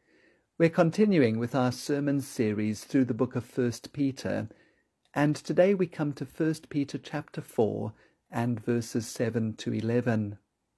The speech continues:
Events often shape how we choose to live. To take just one example, some of you may have had the privilege of going on an overseas holiday,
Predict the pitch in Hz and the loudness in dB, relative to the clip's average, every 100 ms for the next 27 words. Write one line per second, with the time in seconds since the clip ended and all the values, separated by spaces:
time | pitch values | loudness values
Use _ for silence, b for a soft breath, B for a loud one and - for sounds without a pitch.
0 | _ _ _ _ _ b b b b b | _ _ _ _ _ b b b b b
1 | b b _ 175 160 226 233 117 113 - | b b _ 0 4 4 4 2 -2 -6
2 | - - - _ 175 180 - 175 160 - | -10 -10 -12 _ -4 -2 -2 0 -2 -4
3 | 190 120 117 - - 139 139 135 131 - | -2 -2 -2 -8 -6 0 4 4 2 0
4 | 127 117 - 135 135 160 131 98 - - | 0 0 -4 -2 2 2 2 0 -8 -20
5 | b b b b b b b _ - 135 | b b b b b b b _ -6 0
6 | 151 131 127 - 143 131 - 131 139 160 | 4 4 4 0 0 0 -2 -2 2 2
7 | 110 - 104 104 - 127 156 B B B | 2 -2 -4 -4 -2 -2 -2 B B B
8 | B _ - 131 120 120 131 131 120 120 | B _ 2 4 4 4 6 6 4 2
9 | 113 113 - 120 120 - - 135 127 143 | 0 -2 -2 -4 -4 -6 0 2 4 2
10 | 127 104 - 123 123 123 - 117 110 117 | 2 -4 -2 2 4 4 2 -2 -2 -2
11 | 123 123 - 113 113 120 120 107 110 123 | -2 -2 -2 -4 -4 -2 0 0 0 0